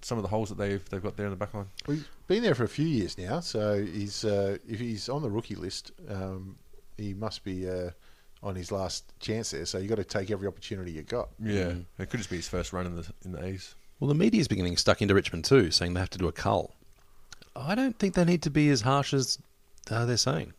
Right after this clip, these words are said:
Speaker 1: Yeah, I think, I think the media, uh, have been a bit wary about being harsh on Richmond after <laughs> the, the chopstick incident, and
Speaker 3: <laughs>
Speaker 1: maybe they had a few taps on the shoulders or something, I don't know. But, yeah, they've been a bit, I mean,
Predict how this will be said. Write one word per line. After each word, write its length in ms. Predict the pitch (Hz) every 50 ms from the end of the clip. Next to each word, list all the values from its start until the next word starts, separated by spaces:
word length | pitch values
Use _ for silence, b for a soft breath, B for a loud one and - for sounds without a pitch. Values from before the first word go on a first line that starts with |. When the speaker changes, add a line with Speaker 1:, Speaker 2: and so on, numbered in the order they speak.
| - -
Speaker 1:
Yeah, 280 | - - 139 143 131 120
I 60 | 135
think, 200 | 135 - 165 160
I 20 | 156
think 180 | 185 175 147
the 60 | 135 113
media, 580 | 110 120 127 131 123 120 117 110 107 107 107 - - - -
uh, 40 | 107 101 98 101
have 120 | 98 90
been 100 | - 127
a 40 | 120
bit 100 | 110 95
wary 160 | 92 104 107
about 120 | 107 101 82
being 140 | 95 90 87
harsh 240 | 90 90 90 - -
on 60 | 95
Richmond 380 | 90 - - 101 95 92 90 98
after 320 | 95 90 - - - 101
<laughs> 220 | 104 107 - -
the, 180 | - 135 131 131
the 80 | 131 127
chopstick 380 | - 135 120 110 - - 98
incident, 380 | 110 107 98 113 117 120 123 104
and 200 | 101 95 92 95 143 127 -
Speaker 3:
<laughs> 280 | - 190 - - 190 160
Speaker 1:
maybe 140 | 131 127 123
they 60 | 113
had 100 | 107 101
a 40 | 95
few 260 | - - 123 113 104
taps 280 | - - 117 113 107 -
on 40 |
the 60 | 107 92
shoulders 280 | - 110 110 113 110
or 40 | 110
something, 260 | - 135 120 123 127
I 40 | 120
don't 100 | 104 95
know. 160 | 98 113 123 117 - -
But, 200 | 107 104 101 - - - - - b b b b b b
yeah, 180 | 143 147 151 156
they've 120 | 160 151
been 120 | 180 180
a 60 | 170 139
bit, 200 | 131 120 139 - - - - - - -
I 40 | -
mean, 200 | 131 131 123